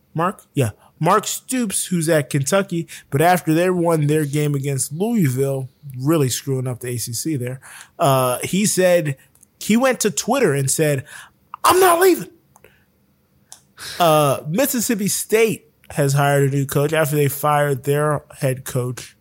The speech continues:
mid-season. Um, they're bringing in the Oklahoma O C, and Michigan State is bringing Oregon State's head coach in after getting rid of, uh,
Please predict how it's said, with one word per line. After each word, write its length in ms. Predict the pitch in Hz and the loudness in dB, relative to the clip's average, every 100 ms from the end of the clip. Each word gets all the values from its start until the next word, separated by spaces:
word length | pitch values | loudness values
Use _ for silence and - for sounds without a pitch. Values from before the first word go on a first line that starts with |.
| - | -6
mid-season. 1080 | 131 143 135 - - - 160 202 160 139 190 - - - _ _ | 0 0 0 -4 -6 -4 -2 -2 0 -2 -6 -14 -20 -20 _ _
Um, 600 | 139 139 135 131 127 131 - _ _ - | -2 -2 -2 -4 -8 -10 -14 _ _ 2
they're 260 | 143 170 | 4 4
bringing 320 | 147 147 143 | 4 2 2
in 180 | 143 139 | 0 -2
the 160 | 131 135 | -4 -4
Oklahoma 720 | 165 151 135 117 165 190 214 - | -2 0 -2 -4 0 0 0 -2
O 180 | 190 185 | 0 0
C, 580 | - - 202 262 311 _ _ - - _ _ _ _ _ _ _ _ _ | 0 -4 -4 -6 -6 _ _ -20 -20 _ _ _ _ _ _ _ _ _
and 680 | 156 165 160 160 160 160 156 - _ - | 0 2 2 2 0 -2 -4 -6 _ -4
Michigan 500 | 147 170 - 143 139 | 0 2 0 0 0
State 400 | - - 196 196 | -2 0 0 2
is 140 | 147 123 | -2 -2
bringing 380 | 131 143 135 - | -2 -2 -4 -6
Oregon 420 | - 185 202 190 185 | 0 2 2 0 -2
State's 580 | - 185 185 185 - - - - | -4 -4 -4 -4 -8 -10 -18 -2
head 220 | 180 160 | -2 -2
coach 380 | - 180 170 - | -2 0 0 -2
in 220 | 180 185 | -2 0
after 680 | 156 147 139 143 143 143 139 - _ _ _ _ 143 | 0 -2 -4 -6 -4 -4 -6 -10 _ _ _ _ -2
getting 280 | 147 139 | 0 0
rid 200 | 135 147 | 0 2
of, 300 | 143 139 127 | 2 0 -2
uh, 520 | 139 135 135 131 127 | -2 0 -2 -4 -6